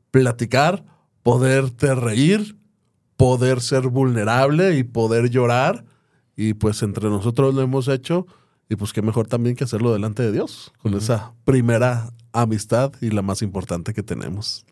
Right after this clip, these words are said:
Speaker 2: Guau, sí. <laughs> No, sí, la verdad es que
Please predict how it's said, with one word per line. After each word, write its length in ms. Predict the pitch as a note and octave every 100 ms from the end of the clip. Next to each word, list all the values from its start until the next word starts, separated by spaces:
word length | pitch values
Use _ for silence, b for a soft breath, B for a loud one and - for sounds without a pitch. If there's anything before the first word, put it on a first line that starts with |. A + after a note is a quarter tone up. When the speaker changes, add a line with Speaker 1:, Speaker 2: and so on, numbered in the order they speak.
| -
Speaker 2:
Guau, 280 | - - G2 _
sí. 300 | - A#2 A#2+ - b b b G#2+ - _ _ _ _ _ _ _ _ _ _ _ _ _ _ - - - _ _ _ _ _ -
<laughs> 720 | B2 - - - E3+ C#3+ - - - - - F#3+ F3+ C#3+ A#2 B B B B -
No, 160 | C#3+
sí, 220 | - C#3+
la 120 | D#3 C3
verdad 200 | A#2 B2+
es 120 | B2
que 300 | A#2+ G#2+